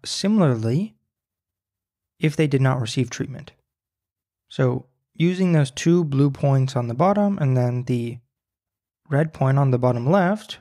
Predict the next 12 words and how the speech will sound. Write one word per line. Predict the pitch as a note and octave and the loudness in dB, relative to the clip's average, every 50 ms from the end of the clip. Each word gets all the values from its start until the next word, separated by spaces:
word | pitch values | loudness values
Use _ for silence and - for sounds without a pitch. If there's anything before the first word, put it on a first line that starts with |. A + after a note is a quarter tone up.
| _ - | _ -4
we | - C#3 C3 | -2 -2 0
can | C3 C3+ | 0 0
extrapolate | B2+ B2 - - - G#3+ A#3 A3 - C3+ A#2+ A#2 A#2 B2 C3 - - _ _ _ _ _ _ _ _ - | -2 -2 -4 -2 0 0 0 0 -2 -2 -2 -2 -2 -4 -8 -10 -14 _ _ _ _ _ _ _ _ -10
to | - - C3+ C3 B2+ B2+ B2+ - - - _ _ - | -2 0 2 2 2 2 0 -2 -4 -8 _ _ -4
get | - C#3+ C#3+ C#3 C#3 - - | -2 0 0 -2 -2 -4 -2
that | D3 A#2+ B2 B2 - _ _ _ _ _ _ _ _ _ _ _ _ - | -2 -2 -2 -4 -6 _ _ _ _ _ _ _ _ _ _ _ _ -6
we | C#3 C#3+ D3 D3 D3 | -2 0 2 2 2
will | C#3+ C#3+ D3 C#3 C#3 C3+ - | 4 4 4 4 2 2 0
estimate | - G3 G3 - - D3+ C#3 B2+ B2+ - | 0 -2 0 0 0 0 2 2 0 0
this | - C3 B2+ B2+ B2+ B2+ - - | 0 0 2 2 0 -2 -4 -8
potential | - - C#3 D3 C#3 D3 - C#3+ | -8 -6 -2 0 0 0 0 0
outcome, | B2+ C3+ - - - - C#3 B2 B2 C#3+ F3+ F#3+ | 0 0 0 0 -2 -2 -2 -2 -2 -2 -4 -6